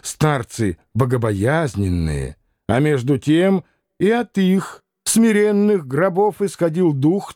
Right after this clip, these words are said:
тлетворный, естественно, как и у всех мертвецов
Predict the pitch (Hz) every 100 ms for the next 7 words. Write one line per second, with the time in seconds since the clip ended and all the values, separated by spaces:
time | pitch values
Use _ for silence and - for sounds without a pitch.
0 | _ 185 190 143 113 113 117 120 127 131
1 | - _ 117 104 - 95 101 - 180 175
2 | 95 - _ - 107 104 98 - 95 -
3 | 98 87 - 85 - 175 202